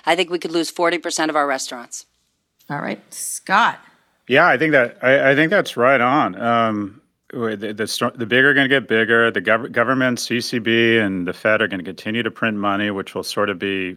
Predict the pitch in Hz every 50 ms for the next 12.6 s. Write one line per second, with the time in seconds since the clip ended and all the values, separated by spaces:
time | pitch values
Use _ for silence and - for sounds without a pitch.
0 | - - - 117 98 98 92 92 - - - 110 104 107 104 104 101 98 95 98
1 | 98 87 80 78 - 92 95 98 - - 113 110 95 - 110 107 107 104 101 98
2 | - - 98 87 - 98 95 98 - - 104 101 98 92 98 98 98 95 107 104
3 | 101 98 - - - - - - - _ - 107 107 107 - 120 123 131 123 -
4 | 127 120 117 101 - 123 117 107 95 - - 117 110 107 - 117 110 101 92 101
5 | 107 - - 113 - - 110 110 110 107 95 - - - 107 107 98 - - 90
6 | - 95 95 101 104 101 - 101 101 87 101 98 95 95 95 92 90 85 90 95
7 | 90 - - - 101 95 92 - - 98 92 95 95 92 90 - - - 98 98
8 | 95 92 90 - 95 92 - 123 - - 101 95 98 95 98 98 107 - - -
9 | 110 104 101 98 - 98 90 - - - 107 98 92 - _ - 104 101 92 92
10 | 90 - 95 82 - - 92 87 87 85 85 - 110 107 107 139 135 120 - 131
11 | 123 117 113 107 98 - - 107 104 95 101 95 95 92 98 95 95 101 92 -
12 | 104 92 87 - 95 82 - 95 92 92 90 -